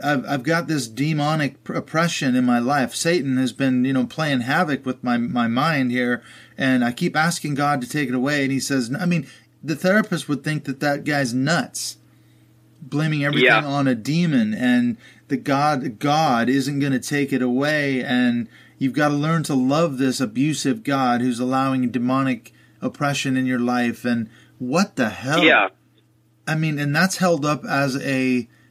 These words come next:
Speaker 1: model of spirituality, how humble Paul was because he learned to glory in his weakness and, you know, to love God. I mean, that, that whole thing is just an abusive, sick relationship if you look at it objectively.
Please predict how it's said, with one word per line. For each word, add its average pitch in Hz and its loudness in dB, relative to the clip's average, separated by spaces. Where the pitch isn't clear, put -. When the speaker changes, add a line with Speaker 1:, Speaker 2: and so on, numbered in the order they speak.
Speaker 1:
model 139 0
of 123 0
spirituality, 135 -2
how 139 0
humble 147 2
Paul 165 0
was 117 0
because 135 -2
he 131 2
learned 139 0
to 139 -2
glory 135 2
in 127 0
his 117 0
weakness 131 -2
and, 120 0
you - -6
know, 123 0
to 139 -4
love 131 0
God. 147 0
I 147 0
mean, 151 -2
that, 175 0
that 156 0
whole 156 2
thing 151 -2
is 120 0
just 135 -4
an 131 2
abusive, 127 0
sick - -4
relationship 123 -2
if 120 -6
you 131 2
look 139 0
at 123 2
it 117 -2
objectively. 107 -4